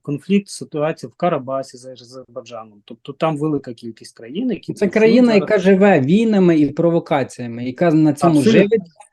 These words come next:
Speaker 2: і яка, е, бачить у цьому свою сутність. Тобто це, їй не можна давати ніяких ні заморожених конфліктів, ні передишок. А, і на-, доповнюючи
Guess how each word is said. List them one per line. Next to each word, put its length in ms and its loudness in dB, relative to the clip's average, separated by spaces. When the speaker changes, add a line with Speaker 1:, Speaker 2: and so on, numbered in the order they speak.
Speaker 2:
і 120 0
яка, 520 0
е, 80 -4
бачить 460 -4
у 40 -10
цьому 280 -4
свою 280 -6
сутність. 520 -10
Тобто 280 -10
це, 460 2
їй 220 2
не 100 4
можна 320 2
давати 360 -4
ніяких 480 -4
ні 120 0
заморожених 600 2
конфліктів, 560 -2
ні 120 2
передишок. 600 -10
А, 400 -4
і 380 2
на-, 240 2
доповнюючи 960 -2